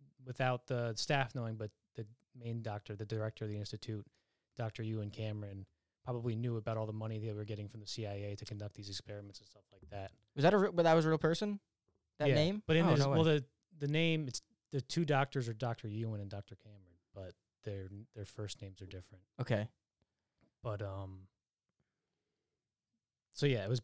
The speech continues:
Speaker 1: it, it, I, I kinda take, I, uh, um,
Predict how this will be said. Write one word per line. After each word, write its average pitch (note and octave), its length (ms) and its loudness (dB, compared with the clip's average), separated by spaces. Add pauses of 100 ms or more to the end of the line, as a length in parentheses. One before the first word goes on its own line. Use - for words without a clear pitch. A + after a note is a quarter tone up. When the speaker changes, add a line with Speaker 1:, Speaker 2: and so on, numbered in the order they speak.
Speaker 1:
it, C3+ 220 -2
it, C3+ 260 -10
I, C3 100 -2 (140)
I C3+ 240 0
kinda D3+ 240 0
take, - 480 0 (580)
I, A#2 260 0
uh, G#2+ 380 -2 (1500)
um, G2 420 -6